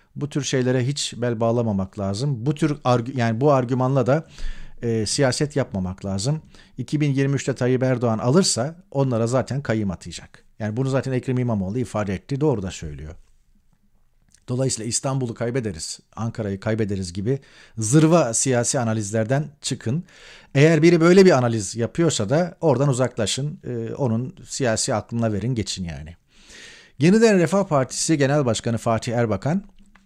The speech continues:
"Kılıçdaroğlu ile Erdoğan ikinci tura kalırsa Erdoğan'ı destekleriz dedik.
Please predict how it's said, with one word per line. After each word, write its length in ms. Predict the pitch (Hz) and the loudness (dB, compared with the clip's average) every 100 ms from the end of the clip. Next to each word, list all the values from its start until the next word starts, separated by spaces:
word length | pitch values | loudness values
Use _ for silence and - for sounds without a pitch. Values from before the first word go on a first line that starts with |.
| - - - - _ _ _ _ _ _ _ - - - | -20 -20 -20 -20 _ _ _ _ _ _ _ -20 -20 -2
"Kılıçdaroğlu 600 | 147 156 202 214 175 127 | 2 4 4 6 6 4
ile 100 | 113 | 4
Erdoğan 460 | 143 165 139 151 | 4 4 2 2
ikinci 380 | 139 - 143 190 | -2 -2 0 2
tura 220 | 156 127 | 2 0
kalırsa 380 | - 147 165 131 | 0 0 0 0
Erdoğan'ı 480 | 131 165 147 139 139 | 2 2 2 2 2
destekleriz 600 | 123 - 131 175 180 104 | 0 -2 -2 0 0 0
dedik. 280 | 95 123 | -8 -10